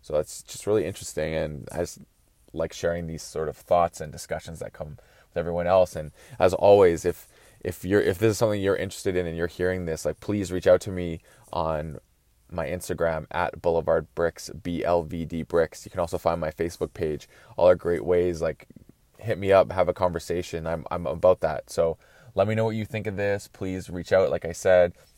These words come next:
give a follow if you feel so inclined and you like the work. And let's just have a chat about, about this. And, uh, I know there's been a little bit of radio silence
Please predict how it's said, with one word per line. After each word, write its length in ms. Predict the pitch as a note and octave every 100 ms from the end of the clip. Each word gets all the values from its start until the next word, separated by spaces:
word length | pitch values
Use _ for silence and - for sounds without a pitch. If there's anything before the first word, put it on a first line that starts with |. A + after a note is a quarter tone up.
| - E2+
give 80 |
a 60 | F2
follow 360 | - F#2 F#2+ F#2
if 100 | F#2
you 120 | F2+
feel 180 | F2 F2
so 180 | F2
inclined 420 | E2 - E2+ F2 E2
and 80 |
you 80 | E2
like 200 | D#2+ D#2+
the 80 | D#2+
work. 460 | E2 E2+ E2 - _ _ _ _
And 380 | - E2+ E2 G1+
let's 240 | F2 -
just 100 | E2
have 140 | F2+ E2
a 60 |
chat 260 | - E2 E2
about, 320 | D2+ D2 - -
about 260 | D#2+ D#2
this. 300 | D#2+ D#2+ -
And, 220 | D2+ C#2+ B1 _ _ _ -
uh, 180 | C#2+ A#1+
I 20 |
know 140 | F2 F2
there's 140 | E2
been 120 | F2
a 20 | F2
little 140 | F2
bit 100 | E2+
of 120 | D#2
radio 260 | E2+ E2 E2+
silence 460 | - D2+ D#2 -